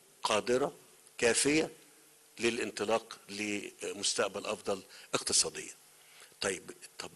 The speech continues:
هل القطاع الخاص النهاردة كان بعيد عن بناء ده؟ لا، القطاع الخاص كان شغال معانا، هو شركاته اللي قامت بالعمل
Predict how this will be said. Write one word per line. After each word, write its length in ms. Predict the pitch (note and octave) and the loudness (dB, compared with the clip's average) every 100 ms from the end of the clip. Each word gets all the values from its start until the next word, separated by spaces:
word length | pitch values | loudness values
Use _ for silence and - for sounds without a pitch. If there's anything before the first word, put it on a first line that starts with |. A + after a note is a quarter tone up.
| G2 | -6
هل 260 | F2+ C#3 F#3+ | 0 4 6
القطاع 380 | C#3+ - C#3+ B2+ | 6 4 6 6
الخاص 360 | - B2+ - | 6 6 6
النهاردة 560 | G#2+ F#2+ A#2+ - - - - - - - - - - - | 6 2 -2 -4 -8 -14 -18 -20 -20 -20 -20 -20 -4 6
كان 360 | B2+ B2+ A2 | 10 10 8
بعيد 500 | G2+ G2+ C#3+ D#3+ A#2 | 2 6 6 4 2
عن 200 | G2+ G2+ | 0 -2
بناء 300 | F#2 A#2 A#2+ | -4 -2 0
ده؟ 200 | A2 C#3 - - _ _ _ - | -2 -6 -8 -20 _ _ _ -10
لا، 200 | F#2 F#2+ - - _ _ - - | -6 -6 -6 -20 _ _ -20 -14
القطاع 360 | G2 - E3+ F3 | -8 -2 6 8
الخاص 280 | D#3+ E3+ - | 10 8 8
كان 180 | C3+ | 8
شغال 640 | B2 C3 A2 - C#3+ F3 C3 | 8 8 6 6 6 6 6
معانا، 600 | G#2+ - A2 A2 G2 - - _ _ _ _ - | 4 4 0 0 -4 -12 -20 _ _ _ _ -10
هو 220 | C#3 D3+ | -2 0
شركاته 720 | C3 A#2 A2 A2 B2+ C3 G2+ E2 - - - | 2 0 -2 4 4 4 0 -10 -18 -20 -14
اللي 200 | G2+ G2+ | -10 -2
قامت 300 | A#2 C3 C3+ | 2 4 2
بالعمل 720 | A2 G2+ G2 G2 C3 C3+ C3 | 0 0 2 4 6 4 2